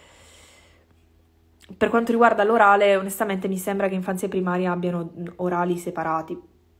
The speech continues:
ma non ci giurerei in questo momento. Se rinuncio all'incarico dopo aver vinto il concorso, posso andare avanti con le G P S? Certo.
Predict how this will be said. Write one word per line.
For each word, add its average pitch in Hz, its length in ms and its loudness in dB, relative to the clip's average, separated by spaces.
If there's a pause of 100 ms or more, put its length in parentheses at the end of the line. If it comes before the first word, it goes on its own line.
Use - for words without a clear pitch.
ma 185 240 2
non 196 540 -2
ci 190 200 -6
giurerei 165 560 -2
in 165 100 -8
questo 170 300 -8
momento. 185 400 -12 (2000)
Se - 180 0
rinuncio 403 380 4
all'incarico 185 520 0
dopo 196 280 -2
aver 180 200 -2
vinto 180 260 -4
il 185 60 -4
concorso, - 640 -8
posso - 320 -2
andare 175 240 0
avanti 190 320 -4
con 170 120 -6
le 165 80 -4
G 185 140 -8
P - 260 -2
S? - 240 -10
Certo. - 480 -8